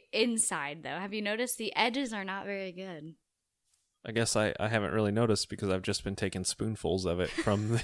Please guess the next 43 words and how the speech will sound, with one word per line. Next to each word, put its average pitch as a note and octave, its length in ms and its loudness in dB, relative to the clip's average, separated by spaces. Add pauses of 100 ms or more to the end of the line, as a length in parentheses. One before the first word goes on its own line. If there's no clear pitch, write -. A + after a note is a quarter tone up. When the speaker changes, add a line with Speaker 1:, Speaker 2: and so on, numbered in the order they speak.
(380)
Speaker 2:
the D#4+ 320 4
Speaker 1:
<laughs> - 40 6
Speaker 2:
inside. A#2 520 2 (520)
Speaker 1:
Yeah. F3+ 280 6 (100)
Speaker 2:
But, E3 420 8
uh, D3+ 260 6 (720)
uh, G#2 220 4 (360)
what C3+ 240 8
are C#3+ 40 6
you C#3 480 -4
eating? F#2+ 400 -6 (480)
Speaker 1:
A A3 60 -8
pizza. A3+ 640 0
<laughs> B3 40 -6 (160)
Speaker 2:
The, - 120 6 (220)
we A#2 200 4
had B2+ 200 2
pizza C3 240 0
twice C3+ 300 4
today, G#2+ 200 2
lunch A2+ 360 0
Speaker 1:
Yeah. A2+ 80 -2
Speaker 2:
and A#2+ 160 0
dinner. A#2+ 300 4
Speaker 1:
Lunch G#3+ 240 -2
and G#3+ 160 -4
dinner, F3 300 -4
because F3 380 -4
Speaker 2:
Yep. G3 100 -4
Speaker 1:
we G#3 160 -2
buy F3+ 260 -2
a D#3 140 -6
big A3 420 0
pizza C#4 600 2
Speaker 2:
Uh-huh. C3+ 300 4 (160)
Speaker 1:
and F3 180 -6
then F3 180 -6
eat - 320 -6
the G#3 100 -2
leftovers. E3+ 500 -6 (100)
Speaker 2:
Yep, A2+ 140 2 (100)
we're A2 160 6 (160)
econ-, A2+ 280 0